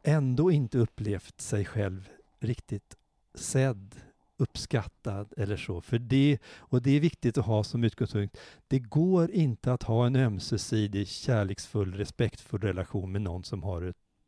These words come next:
beroende. Helt enkelt därför att den personens hjärna inte fungerar som, som vanliga <laughs> människor, eller vad man ska säga. Och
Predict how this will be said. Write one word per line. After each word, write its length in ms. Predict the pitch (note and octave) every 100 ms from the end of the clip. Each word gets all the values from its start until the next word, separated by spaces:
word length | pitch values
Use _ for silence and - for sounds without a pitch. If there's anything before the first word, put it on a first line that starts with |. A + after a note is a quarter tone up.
| _
beroende. 680 | - C3 E3+ F#3+ C#3+ F#2 F#2 - - - _
Helt 340 | C3+ D#3+ E3
enkelt 340 | A#2+ A2 A2 G2+
därför 220 | G#2+ A#2
att 80 | G#2
den 160 | G2+
personens 760 | - G2+ G#2 G2 F#2+ G2 - -
hjärna 440 | - C3+ A2+ F#2+ G2+
inte 440 | G#2+ - G#2 G2 - -
fungerar 640 | - A#2+ G2 G#2+ F3 G2
som, 320 | - G#2+ G#2 - _ _ _ _ -
som 260 | - G#2
vanliga 400 | G#2 G2 F2+ F#2
<laughs> 160 | G#2 -
människor, 320 | G#2+ - A2
eller 160 | - F#2+
vad 140 | F#2
man 120 | F2+ F2+
ska 180 | -
säga. 320 | - A#2 G2 F2+ - - - - - -
Och 500 | - - C3 -